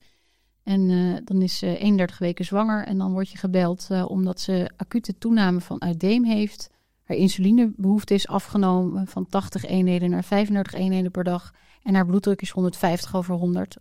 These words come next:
ondanks het ophogen van de nifedipine en de labetalol. En er is ook al methyldopa bijgestart in de weken hiervoor.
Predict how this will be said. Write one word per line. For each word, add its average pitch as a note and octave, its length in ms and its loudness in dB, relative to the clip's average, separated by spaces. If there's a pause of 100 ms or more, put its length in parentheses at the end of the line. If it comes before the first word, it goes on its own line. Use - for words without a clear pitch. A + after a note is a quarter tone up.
(160)
ondanks G3 380 2
het - 140 -10
ophogen F#3+ 420 -4
van F#3+ 100 -4
de F#3 60 0
nifedipine F#3 560 -2
en F#3 140 -2
de F3 60 -4
labetalol. F3+ 680 -2 (400)
En F#3+ 100 -6
er F#3 60 0
is F#3 120 -2
ook F3+ 180 2
al F#3 120 2
methyldopa F#3 760 2
bijgestart F3 520 -4
in F3+ 80 0
de F3 80 0
weken E3+ 280 0
hiervoor. F3 480 -2